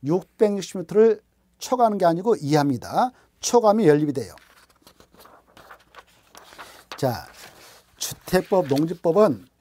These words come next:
여러분이 이 자료 가지고 다니면서 자주 읽어보시고, 어, 입문과정은 여기서 마치도록 하겠습니다. 어, 나머지 자료는 다음에 이제 기본서를 가지고 우리가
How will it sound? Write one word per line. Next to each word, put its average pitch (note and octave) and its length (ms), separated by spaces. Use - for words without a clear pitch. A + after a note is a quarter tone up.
여러분이 D#3 580
이 D#3+ 180
자료 D#3+ 260
가지고 D#3 300
다니면서 D#3 420
자주 D3 280
읽어보시고, C#3+ 760
어, G#2+ 340
입문과정은 E3+ 680
여기서 D3 520
마치도록 C3 500
하겠습니다. C3+ 600
어, A2+ 340
나머지 E3 400
자료는 D#3+ 680
다음에 D3+ 260
이제 D3 160
기본서를 F3 640
가지고 D3+ 260
우리가 F3 360